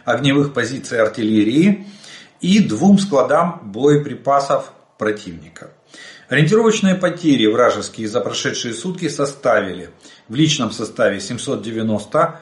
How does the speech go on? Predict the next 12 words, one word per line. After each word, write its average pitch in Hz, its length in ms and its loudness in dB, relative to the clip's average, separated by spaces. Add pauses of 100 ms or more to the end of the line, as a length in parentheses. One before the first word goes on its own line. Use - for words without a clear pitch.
(220)
а, 127 580 6
рашистских 147 500 -4
оккупантов, 147 720 0 (320)
э, 120 320 -4
в - 80 -16
технике 147 460 0
и 127 40 -4
вооружении, 117 760 -2 (140)
в - 60 -18
танках 113 560 -2
десять 120 380 -6
единиц, 156 560 -2